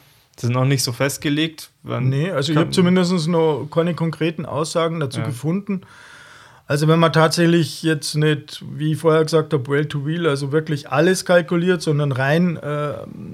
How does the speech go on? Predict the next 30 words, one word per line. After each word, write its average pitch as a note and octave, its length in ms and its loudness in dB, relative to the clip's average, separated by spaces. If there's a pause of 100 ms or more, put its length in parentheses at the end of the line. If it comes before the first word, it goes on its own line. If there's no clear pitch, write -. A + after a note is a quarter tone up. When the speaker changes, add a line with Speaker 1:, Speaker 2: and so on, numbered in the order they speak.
(540)
Speaker 2:
das, D3+ 180 0
was D3+ 140 4
aus C#3+ 160 6
dem D3 100 -2
Auspuff D3+ 500 -4
rauskommt, E3+ 600 2 (160)
dann C#3+ 180 0
können D#3 240 0
sie D3 120 -4
die C3+ 120 -4
achthundert D#3+ 560 0
Gramm D3+ 280 2
durchaus D3 360 0
auch D3 80 2
nur C#3+ 140 0
auf B2 120 0
fünfhundert D3+ 540 0
Gramm C#3+ 220 0
reduzieren. D#3 560 0
Speaker 1:
Mhm. C3 260 0 (1160)
Speaker 2:
Und, F3 420 6
äh, E3 300 10 (420)
dann, C#3 420 2 (300)
ja, B2+ 340 -6 (320)
liegen D#3+ 280 2
wir D3+ 100 4
etwas D3 320 0
günstiger. A3 600 2 (100)
Speaker 1:
Mhm. B2 320 -2 (560)
Speaker 2:
Aber C#3+ 720 6